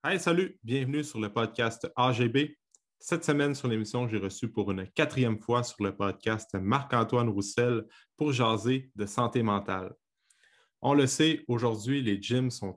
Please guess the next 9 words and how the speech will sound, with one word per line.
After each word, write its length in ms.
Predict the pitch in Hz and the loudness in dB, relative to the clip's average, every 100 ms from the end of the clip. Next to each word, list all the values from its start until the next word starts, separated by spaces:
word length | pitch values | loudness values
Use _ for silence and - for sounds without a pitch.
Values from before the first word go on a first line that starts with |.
| - | -2
encore 640 | 127 120 131 131 104 95 | 0 0 0 0 -2 -4
fermés 480 | - 110 104 117 110 | -2 0 0 -2 -2
au 120 | 107 | -6
Québec 440 | - 98 110 120 - | -4 2 2 2 -4
et 120 | 110 101 | -8 -6
ça, 340 | - 127 123 | 0 0 0
ça 260 | - 104 - | -6 -6 -4
affecte 440 | 107 - 107 - 98 | -4 0 -2 0 -4
grandement 680 | 92 107 127 123 120 123 | 0 2 4 4 2 0